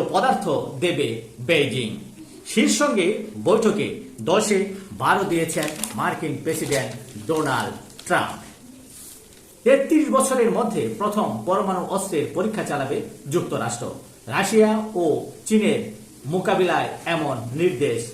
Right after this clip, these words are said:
ডোনাল্ড ট্রাম্পের। রক্তাক্ত সুদান, হাসপাতালে নির্বিচারে গুলি, নিহত চারশো ষাট। পূর্ব জেরুজালেমে আরও তেরোশো বসতি স্থাপনের অনুমোদন দিয়েছে ইসরায়েলি সরকার। গাজায়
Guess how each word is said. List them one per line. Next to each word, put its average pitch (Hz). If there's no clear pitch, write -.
ডোনাল্ড 117
ট্রাম্পের। 110
রক্তাক্ত 226
সুদান, 214
হাসপাতালে 214
নির্বিচারে 208
গুলি, 196
নিহত 208
চারশো 175
ষাট। -
পূর্ব 277
জেরুজালেমে 262
আরও 226
তেরোশো 196
বসতি 214
স্থাপনের 180
অনুমোদন 165
দিয়েছে 190
ইসরায়েলি 175
সরকার। 127
গাজায় 180